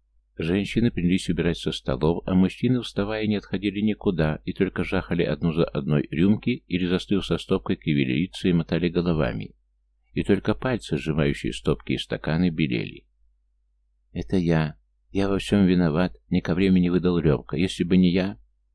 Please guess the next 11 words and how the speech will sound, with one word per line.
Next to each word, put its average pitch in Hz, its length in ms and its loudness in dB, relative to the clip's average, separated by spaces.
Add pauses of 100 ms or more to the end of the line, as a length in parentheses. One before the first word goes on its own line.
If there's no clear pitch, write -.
(300)
"Ты!" — 143 1000 0
взвыла 67 420 -2
женщина, 95 460 0
только - 280 -4
что 73 140 -4
сидевшая 80 460 -2
на 73 80 0
табуретке, 85 480 -4
беззвучно 80 520 -2
рыдающая. 67 720 -4
"Ненавижу!" 92 1200 4